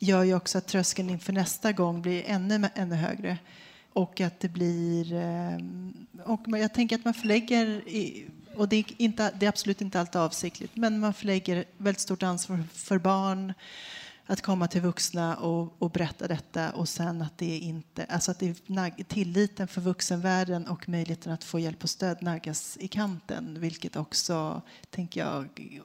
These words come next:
kan kopplas tillbaka sen till ens hälsa och välmående på olika sätt och den, också den stressen som många barn och unga upplever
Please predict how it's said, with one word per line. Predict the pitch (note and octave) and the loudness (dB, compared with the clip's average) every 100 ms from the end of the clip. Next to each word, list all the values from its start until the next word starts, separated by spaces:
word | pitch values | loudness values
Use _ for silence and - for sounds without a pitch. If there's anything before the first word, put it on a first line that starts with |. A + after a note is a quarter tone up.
| - - | -20 -8
kan | F#3+ F3+ | -4 -2
kopplas | F3 E3+ - | -2 -2 0
tillbaka | F#3+ F#3+ E3 | 0 0 -2
sen | E3 E3 | -6 -6
till | F3+ E3 | -6 -6
ens | D#3+ D#3 - - | -6 -4 -2 -2
hälsa | - F#3 D#3+ - E3 | 0 0 0 -4 -2
och | |
välmående | E3 E3+ F3 F#3 E3 - - _ - - | 0 0 0 -2 -2 -8 -12 _ -6 -2
på | E3+ | -2
olika | D#3+ D#3 | -2 -2
sätt | - D#3 | -2 -2
och | D#3 | -2
den, | D#3 D#3 - - - | -2 -4 -8 -14 -2
också | G3 - F3+ | -2 0 -2
den | E3 | -2
stressen | - G3+ G3+ - E3 | -4 -4 -2 0 0
som | F3 | 0
många | E3+ E3+ | -4 -6
barn | E3+ D#3+ | -6 -6
och | E3 | -6
unga | E3+ | -6
upplever | D#3 F#3+ F3 D#3+ | -6 -6 -6 -6